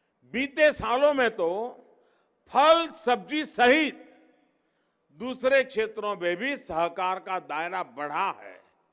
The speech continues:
भाइयों और बहनों, सहकारिता के सफल प्रयोगों में एक बहुत बड़ा मॉडल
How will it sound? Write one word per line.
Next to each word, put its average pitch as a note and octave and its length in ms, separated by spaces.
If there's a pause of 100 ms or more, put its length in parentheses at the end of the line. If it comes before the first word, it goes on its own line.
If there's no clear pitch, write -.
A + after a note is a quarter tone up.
(1700)
भाइयों C#3 300
और C#3+ 60
बहनों, F3 400 (800)
सहकारिता F3+ 920
के F#3 260
सफल F3+ 560
प्रयोगों F3 600
में F3 380 (840)
एक D#3+ 340
बहुत G#3+ 340
बड़ा F3+ 360
मॉडल F#3+ 640